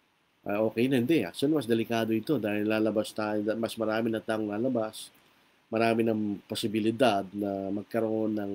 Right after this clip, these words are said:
infeksyon sa mga, sa, dahil marami ng tao lalabas. Ah, ang prinsipyo ko pa rin, ah, kung hindi rin kailangan,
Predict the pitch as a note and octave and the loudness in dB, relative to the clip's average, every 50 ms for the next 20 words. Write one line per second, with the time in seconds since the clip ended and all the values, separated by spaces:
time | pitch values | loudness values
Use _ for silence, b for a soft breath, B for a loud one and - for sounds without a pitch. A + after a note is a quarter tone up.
0 | G2 F#2+ F#2+ F#2 F#2 F2+ F2 - _ _ _ _ _ _ _ _ _ _ _ A2 | -8 -8 -10 -14 -16 -18 -20 -20 _ _ _ _ _ _ _ _ _ _ _ -4
1 | A2 G2 - A#2 G#2 - - - C3+ A#2 G2 F2+ - - A2 G2+ G2 F#2+ F#2 F#2 | -4 0 0 0 0 0 -2 -2 -2 -2 -4 -4 -6 -6 -4 -4 -4 -4 -6 -8
2 | F#2 - - - - A2 G2+ - - B2 C3 C3+ G#2+ F#2+ G2 F#2+ G2+ A2 A2 G#2+ | -10 -12 -14 -8 -6 -4 -4 0 0 0 0 0 -2 -4 -4 -4 -2 -2 -4 -4
3 | G#2 F#2 - A#2+ C3+ C#3+ A2+ G2 G2 A2+ C3+ C#3 A2+ - - - - - - - | -6 -6 -6 -6 -4 -4 -4 -4 -4 -4 -4 -6 -8 -8 -12 -16 -20 -20 -20 -20
4 | _ _ _ _ _ _ _ _ _ _ _ _ _ _ - G2+ G#2 G#2 G#2+ A2+ | _ _ _ _ _ _ _ _ _ _ _ _ _ _ -6 -2 0 2 2 0
5 | - - C3+ A#2+ A#2 A#2 A#2 A2+ - - - B2 A#2 A2 - C3+ B2+ B2+ C3+ A#2 | 0 0 -2 -2 0 0 0 -2 -6 -6 -2 -2 0 0 0 0 0 0 0 0
6 | A#2+ A2+ - - B2 B2 C3+ C#3+ - - _ _ _ _ _ _ _ _ _ _ | 2 2 4 4 4 4 2 0 -4 -10 _ _ _ _ _ _ _ _ _ _
7 | _ _ _ _ - G2 G2 G2 F#2 - A2+ A#2+ A#2 G#2+ A#2 B2+ B2 C3 B2 - | _ _ _ _ -6 -6 -4 -4 -4 -2 0 0 2 4 4 4 4 4 4 4
8 | A#2+ A#2 A#2+ C3 C3+ B2 G#2 G2+ G2 G2 | 4 4 6 6 4 4 2 0 -4 -6